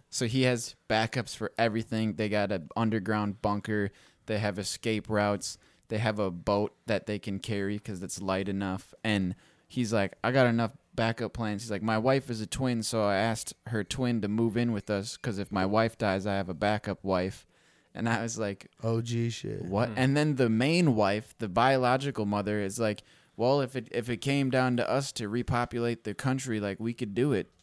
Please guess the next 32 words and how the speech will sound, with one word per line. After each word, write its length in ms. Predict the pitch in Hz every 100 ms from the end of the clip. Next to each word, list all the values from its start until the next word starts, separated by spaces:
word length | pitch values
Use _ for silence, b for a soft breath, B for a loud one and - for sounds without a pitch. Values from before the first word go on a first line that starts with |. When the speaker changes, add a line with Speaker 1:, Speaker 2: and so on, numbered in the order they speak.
| -
Speaker 1:
And, 200 | 107 104
like, 200 | 101 92 _ _ _ _ -
just 300 | 98 - -
hopefully, 440 | 113 107 117 104
like, 200 | 98 90
some 160 | - 104
of 140 | 98
our 140 | 101 95
kids 360 | 107 107 - -
could 320 | 107 92 - _ _ -
bring 200 | 107 107
some 220 | 104 95
friends 340 | 110 110 110
with 160 | 95 -
them." 320 | 92 87 92 - _ _ _ _ -
And 160 | 107 107
I 120 | 120
was 120 | 123
like, 220 | 117 104 - _ _ _ _ _ _ _ - _
"You 200 | - 107
just 260 | 123 127 110
said 200 | 107 95
that 260 | 90 85 85 - - _
in 160 | 104 104
front 260 | - 107 104
Speaker 2:
In 100 | 101
Speaker 1:
of 60 |
a 20 | 95
Speaker 2:
front 160 | 139
Speaker 1:
camera." 240 | 127 123 120
Speaker 2:
of 60 |
everyone. 400 | 117 110 110 110